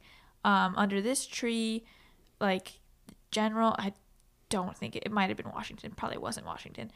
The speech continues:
but some general, like, assembled, like, troops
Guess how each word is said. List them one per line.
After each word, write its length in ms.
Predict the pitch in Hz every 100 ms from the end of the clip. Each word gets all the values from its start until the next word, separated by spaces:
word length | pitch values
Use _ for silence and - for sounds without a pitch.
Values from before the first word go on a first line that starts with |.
| - -
but 140 | 214 - -
some 340 | - 247 247 254 - -
general, 280 | - 208 214
like, 200 | 202 196 - - -
assembled, 580 | 202 208 208 202 202 202
like, 220 | 190 -
troops 520 | - 196 - -